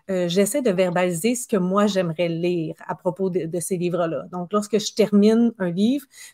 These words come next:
je me dis comme, qu'est-ce que j'ai trouvé intéressant, qu'est-ce qui m'a dérangé, puis c'est ça que j'essaie de souligner, puis je me dis, si quelqu'un lit ma critique, il va se dire, ah, ben ça, c'est, moi, j'aimerais ça, même si Marie-Pierre Maps, <laughs> oh mon Dieu, c'est rare que je dis Marie-Pierre, en tout cas,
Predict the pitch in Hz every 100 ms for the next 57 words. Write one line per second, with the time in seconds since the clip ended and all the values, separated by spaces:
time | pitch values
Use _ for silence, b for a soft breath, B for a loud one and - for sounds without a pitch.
0 | - 165 190 175 208 208 175 170 233 -
1 | 190 180 - 185 196 202 _ - 202 202
2 | 180 170 214 214 220 208 - 190 185 180
3 | 175 165 165 202 240 B B B - 196
4 | 202 - 202 - 226 196 170 202 175 -
5 | 170 185 220 - 165 170 - 262 240 185
6 | 165 196 208 208 B B 190 240 196 160
7 | - 247 247 185 170 190 185 - 226 190
8 | 170 247 233 190 - 180 208 202 170 170
9 | - 190 175 160 185 160 175 165 151 _
10 | _ 180 175 185 - - - 370 185 180
11 | 254 - 220 220 233 180 208 - - 220
12 | 185 -